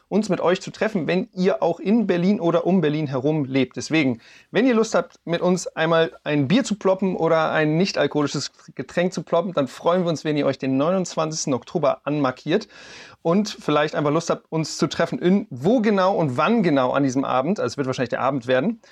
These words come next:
ähm, werden wir euch noch mitteilen können. Wenn ihr Interesse daran habt, folgt uns einfach oder schaut einfach an dem Tag selber mal auf Instagram oder auf Twitter. Da gibt es dann die Infos,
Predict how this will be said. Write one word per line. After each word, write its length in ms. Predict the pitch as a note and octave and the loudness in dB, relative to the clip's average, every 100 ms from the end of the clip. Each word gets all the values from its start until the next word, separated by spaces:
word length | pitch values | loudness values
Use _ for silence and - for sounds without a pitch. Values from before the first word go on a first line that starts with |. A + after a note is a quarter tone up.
| - - | -20 -6
ähm, 320 | C#3+ D3 D3 - | -2 0 0 -4
werden 320 | A#2+ D#3+ F3+ | -2 0 2
wir 80 | E3+ | 2
euch 160 | E3 F3 | 2 2
noch 200 | D#3 D3+ | -2 0
mitteilen 600 | D3 F3+ G#3+ F#3 F#3+ F#3+ | 2 2 0 -2 0 0
können. 320 | F#3+ F#3+ F#3 | 0 0 -2
Wenn 300 | C3 C3 D#3+ | -6 -2 0
ihr 180 | E3 E3 | 0 0
Interesse 340 | D#3 - E3 | -2 -4 -2
daran 200 | D3+ D3 | -2 0
habt, 200 | D3+ - | -4 -6
folgt 300 | - D#3 D#3+ | -4 -2 -2
uns 140 | D3+ - | -4 -2
einfach 280 | C#3 D3 | 0 -2
oder 200 | C#3 B2 | 0 -2
schaut 240 | - D3 D#3 | 0 -2 -2
einfach 180 | C3 C3 | -2 0
an 100 | C3 | -2
dem 120 | B2+ | -2
Tag 180 | D#3+ - | -4 0
selber 280 | D3 D#3 | 0 2
mal 200 | C#3+ C#3 | 2 0
auf 120 | C3 D#3+ | 0 -4
Instagram 520 | F#3 D#3+ C#3+ D3 C#3+ | -2 -2 0 0 0
oder 160 | C3+ | 0
auf 220 | C3 A#2+ - _ | 0 -4 -8 _
Twitter. 420 | - G#3 G#3+ A3 - - - - | -4 -2 2 0 -2 -20 -18 -2
Da 160 | D3+ | -2
gibt 240 | D3+ C#3+ E3+ | 0 -2 0
es 280 | D#3 - | 0 -2
dann 180 | D3+ D3+ | -2 0
die 100 | D3 | 2
Infos, 480 | D#3 - D3+ D3 | 0 2 2 0